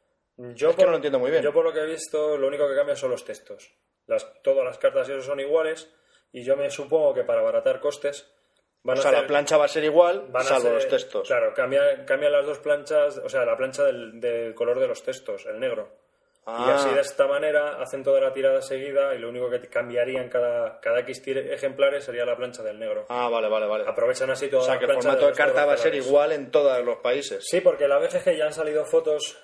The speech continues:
Speaker 1: de la edición inglesa y vienen con los textos en, en inglés.
Speaker 2: Y las mismas fotos, o aparentemente las mismas fotos
Speaker 1: Sí.
Speaker 2: que en...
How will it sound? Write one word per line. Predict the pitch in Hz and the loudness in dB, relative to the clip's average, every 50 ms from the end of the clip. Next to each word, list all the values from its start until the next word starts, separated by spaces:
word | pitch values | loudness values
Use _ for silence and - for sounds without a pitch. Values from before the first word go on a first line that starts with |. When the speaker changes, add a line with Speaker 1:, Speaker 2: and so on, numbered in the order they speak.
| _ _ | _ _
Speaker 1:
de | 135 127 131 131 131 131 | -6 -2 0 0 2 2
la | 127 131 127 | 2 0 0
edición | 127 127 131 - - 151 143 143 | -2 -2 -6 -6 -4 -4 -4 -4
inglesa | 139 139 147 160 - - 156 156 - - - | -4 -4 -4 -4 -2 0 0 0 0 -2 -6
y | 131 123 | -8 -6
vienen | 123 135 135 135 131 127 | -4 -2 -2 -2 -2 -2
con | 127 127 | -2 -2
los | 120 117 - | -2 -4 -8
textos | 131 123 - - 127 117 120 | -10 -10 -6 -6 -6 -4 -4
en, | 117 113 110 107 107 107 | -4 -2 -2 -4 -4 -6
en | 107 117 117 | -10 -10 -10
inglés. | 113 110 113 117 107 - - _ _ _ | -10 -8 -6 -6 -6 -8 -12 _ _ _
Speaker 2:
Y | - 123 | -18 -16
las | 113 98 117 | -16 -14 -12
mismas | 123 127 123 123 117 - | -12 -10 -8 -8 -8 -6
fotos, | - 131 127 127 113 | -6 -4 -4 -4 -4
o | 117 120 123 | 0 0 0
aparentemente | 120 117 113 123 127 123 139 139 135 135 147 | 2 2 0 0 0 2 0 2 2 2 0
las | 143 | 0
mismas | 139 135 131 123 113 - | -2 -2 -6 -6 -6 -4
fotos | 123 120 123 123 | -4 -2 -2 -2
Speaker 1:
Sí. | 117 | -2
Speaker 2:
que | 107 123 117 117 | 0 -2 -2 -4
en... | 117 113 113 113 113 107 110 | -6 -8 -10 -12 -14 -14 -16